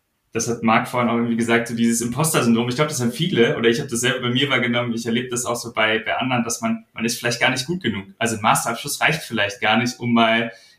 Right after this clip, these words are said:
äh, in so ein Unternehmen einzusteigen und dort was zu lernen, wo man sich auch fragt, so, ja, okay, also warum eigentlich nicht? Also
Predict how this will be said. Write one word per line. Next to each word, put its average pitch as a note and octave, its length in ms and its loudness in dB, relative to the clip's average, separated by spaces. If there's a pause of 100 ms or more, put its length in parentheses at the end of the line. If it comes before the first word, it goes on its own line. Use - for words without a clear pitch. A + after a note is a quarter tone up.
(140)
äh, A2+ 240 4
in B2 60 0
so A#2+ 100 0
ein - 40 -4
Unternehmen A#2+ 360 0
einzusteigen A#2 520 2
und A2+ 120 0
dort A#2+ 180 2
was - 180 -4
zu A2+ 80 -4
lernen, A#2 440 2 (400)
wo A2+ 80 -4
man A#2 100 4
sich A2 160 -2
auch A#2+ 160 0
fragt, B2 260 2
so, A#2+ 300 0 (640)
ja, G#2+ 220 -4
okay, B2+ 340 -2
also F#2+ 300 -6 (680)
warum G#2+ 320 -4
eigentlich G2 460 -2
nicht? - 420 -4
Also F#2+ 240 0